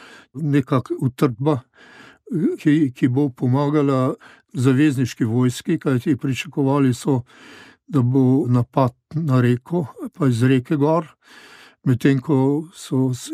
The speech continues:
zavezniki odločili na Sicilijo in s tem ni bilo nič, ne. Je bil pa straš-,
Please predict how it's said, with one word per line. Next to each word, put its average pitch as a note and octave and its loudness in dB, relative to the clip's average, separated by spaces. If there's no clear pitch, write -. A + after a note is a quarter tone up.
zavezniki B2+ 2
odločili B2 0
na A#2+ 0
Sicilijo C#3+ 0
in B2+ 0
s - -8
tem B2 2
ni B2 2
bilo B2 0
nič, A2+ -4
ne. B2+ -10
Je C3+ 0
bil C3+ 0
pa C3 -2
straš-, - -6